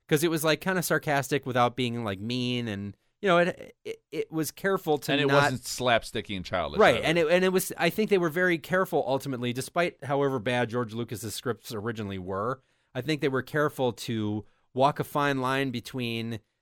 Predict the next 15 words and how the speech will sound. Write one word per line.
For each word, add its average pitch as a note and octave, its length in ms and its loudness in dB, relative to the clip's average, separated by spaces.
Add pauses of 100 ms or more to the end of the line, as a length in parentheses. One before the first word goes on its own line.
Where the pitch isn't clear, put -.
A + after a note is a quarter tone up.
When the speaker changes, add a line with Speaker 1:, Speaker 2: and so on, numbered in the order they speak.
Speaker 1:
saying D3 300 0
things A#2+ 220 -2
like, G#2+ 140 -2
"What F#3+ 180 -2
the F3 60 0
hell E3+ 200 4
are G3 60 8
you G3 160 2
doing?" F3 420 2
and C3 460 0 (260)
referencing C#3+ 640 0
things B2+ 280 -2
that A#2 120 0
are A#2 100 2
too C3+ 420 -2